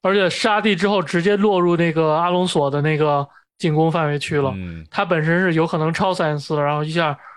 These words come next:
Speaker 1: 塞恩斯跑开了，然后他变成阿隆索进攻的目标了，这一下就格局大变。
Speaker 2: 嗯，对。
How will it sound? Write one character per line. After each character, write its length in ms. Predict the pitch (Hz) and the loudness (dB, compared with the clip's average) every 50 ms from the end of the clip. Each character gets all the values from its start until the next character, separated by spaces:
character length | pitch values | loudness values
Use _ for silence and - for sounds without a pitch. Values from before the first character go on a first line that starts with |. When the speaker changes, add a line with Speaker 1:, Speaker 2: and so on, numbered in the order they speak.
| - - _ _ - | -20 -20 _ _ -6
Speaker 1:
塞 140 | - 214 175 | -2 0 0
恩 80 | 175 | 0
斯 120 | 165 170 180 | 0 0 0
跑 160 | - 156 147 | 0 -2 -2
开 200 | 135 - 156 156 | -2 -2 -2 0
了， 100 | 147 147 | 0 0
然 80 | 147 151 | 0 -2
后 60 | 151 | -2
他 160 | - - - | -2 -2 -2
变 160 | 123 165 160 | 0 0 0
成 100 | 151 165 | 0 0
阿 120 | 165 170 170 | 0 0 0
隆 140 | 185 185 | 0 -2
索 220 | 175 - 156 139 139 | -2 -2 -2 -2 -2
进 220 | 135 165 151 151 | -2 -4 -2 -2
攻 160 | 151 147 147 | -2 -2 -2
的 80 | 147 147 | -2 -2
目 140 | 147 143 139 | -2 -2 -2
标 240 | 147 143 143 143 139 | 0 0 0 0 -2
了， 100 | 135 139 - - - - _ - | -4 -8 -12 -20 -20 -18 _ -4
这 100 | 180 165 | -4 -2
一 140 | 160 170 | -2 -2
下 200 | 170 - 190 165 | 0 0 0 0
就 100 | 160 156 | 0 0
格 220 | 139 - 151 156 151 | 0 0 -2 -2 0
局 140 | 143 160 156 | 0 -2 -2
大 180 | 175 156 135 | 0 0 -2
变。 200 | 139 147 151 156 101 | -2 -2 -4 -4 -6
Speaker 2:
嗯， 380 | 101 98 92 87 85 80 76 71 80 - _ - | -8 -8 -8 -8 -10 -12 -12 -16 -18 -20 _ -14
对。 220 | 82 69 69 | -14 -14 -14